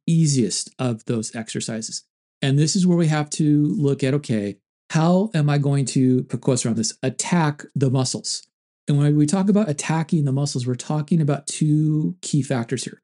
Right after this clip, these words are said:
We're talking about the angle at which I'm asking the muscle to produce the force, the mass times acceleration,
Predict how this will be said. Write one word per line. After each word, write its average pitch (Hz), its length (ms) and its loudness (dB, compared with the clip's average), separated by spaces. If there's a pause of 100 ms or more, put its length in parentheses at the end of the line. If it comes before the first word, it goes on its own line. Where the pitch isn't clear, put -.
We're 139 140 2
talking 180 600 2
about 131 540 -2
the 131 180 -2 (140)
angle 165 560 4
at 131 100 0
which 131 180 0
I'm 135 160 0
asking 160 720 0
the 143 80 0
muscle 127 380 -2
to 160 600 0 (140)
produce 135 760 0 (260)
the 135 420 2
force, 139 400 4
the 123 60 0
mass 110 220 2
times 123 200 0
acceleration, 123 720 -2